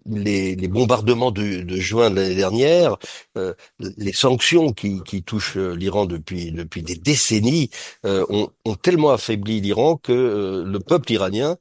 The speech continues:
euh, a cru que c'était le bon moment pour se soulever. Il l'a fait, euh, mais les opérations n'étaient pas prêtes du côté américain, ni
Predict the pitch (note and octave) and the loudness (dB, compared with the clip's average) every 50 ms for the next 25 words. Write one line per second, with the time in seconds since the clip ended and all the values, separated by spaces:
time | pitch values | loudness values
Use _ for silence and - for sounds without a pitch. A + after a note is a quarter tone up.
0 | - - - - - D#2+ - G2 F#2+ F#2 F2+ - A2+ A2+ - - - E3 D3+ - | -8 -14 -14 -14 -12 -6 -4 -2 0 0 0 0 -2 -2 -2 0 0 0 0 0
1 | - - B2+ G#2 - B2+ A#2+ A2+ G#2 G#2 B2 C3 A#2+ A#2 A#2 A2+ B2 D3 D#3+ C3 | 0 0 0 0 2 0 0 0 0 2 2 4 4 4 4 4 4 2 0 0
2 | - A#2+ G#2+ - - - G#2 G2 G2 G2 G2 G2 - - A#2 G2+ F2 F#2 B2 E3 | -2 -8 -8 -8 -8 -8 -6 -4 -4 -4 -6 -6 -4 -2 -2 0 2 4 6 6
3 | F#3+ F3 C3 G#2 F#2+ F#2+ F2+ - - A#2+ C3+ E3+ G3+ - - - - - - - | 6 6 4 2 0 -2 -2 0 0 2 2 2 0 -2 -8 -18 -18 -18 -18 -12
4 | - G2+ G#2 G#2 G#2 G2+ G2+ G2 G2 G2 F#2+ F#2 F#2 F#2 F#2 G2 G2+ A2+ A#2+ A#2 | -6 -4 -2 0 0 0 0 0 0 0 -2 -2 -4 -4 -4 -2 0 0 2 2
5 | A#2 G#2 A2 A#2 G#2+ A#2+ G#2+ A2 A2 - D3+ D#3 C#3+ A#2+ - A#2+ G2+ - A2 - | 2 2 0 -2 0 0 0 0 0 0 0 0 0 0 0 -2 -2 -2 -4 -6
6 | - - - C3+ - - - - - _ - _ _ - - G#2 G2 - G2+ F#2 | -4 -4 -4 -4 -4 -4 -10 -20 -20 _ -20 _ _ -18 -14 -10 -6 -6 -6 -4
7 | - G2+ G2 F2 F#2 F#2+ F#2 F#2 F#2 F2+ B2 B2+ D3 D3+ D3 C3 G2 G#2+ A2 A2+ | -2 -2 -2 0 0 0 0 -2 0 0 2 4 4 4 2 0 0 0 0 2
8 | B2 C#3+ E3 D#3+ D3+ C#3 A#2 - | 4 4 4 4 4 2 0 -2